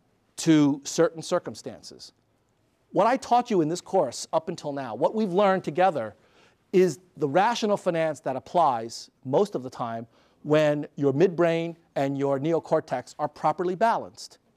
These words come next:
But during extreme periods of distress,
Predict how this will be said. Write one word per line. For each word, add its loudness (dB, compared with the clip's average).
But -4
during 4
extreme -2
periods 0
of -8
distress, -4